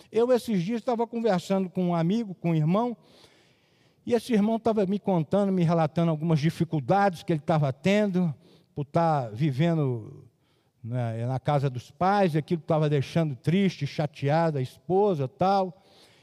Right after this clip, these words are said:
E eu falei para ele: ao invés de você tá discutindo essa questão, porque eu tô vendo que teu coração tá apreensivo, abrace a tua mulher e ore com ela.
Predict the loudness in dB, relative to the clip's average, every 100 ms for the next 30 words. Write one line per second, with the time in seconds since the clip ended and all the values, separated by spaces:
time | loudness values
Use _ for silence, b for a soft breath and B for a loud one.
0 | -4 2 2 2 0 -4 -10 _ _ 0
1 | 2 2 2 0 0 B -4 0 0 2
2 | 2 2 0 0 -2 0 2 2 0 B
3 | B B -8 -2 0 -2 -4 -4 -6 -4
4 | -2 0 0 2 2 2 0 -4 -2 -4
5 | -4 0 2 2 -2 -6 -20 _ _ _
6 | b b b b _ -6 -4 -2 0 0
7 | 0 -2 -6 -4 -2 -2 -2 -4 -4 -6
8 | -2 -4 -4 -8 -10 -10 -16 _ b b
9 | b -8 -4 -2 -2 -4 -6 -4 -4 -4
10 | -6 -8 -12 _ _ _ _ _ _ -2
11 | 0 2 0 -2 -4 -8 -12 -14 -16 -20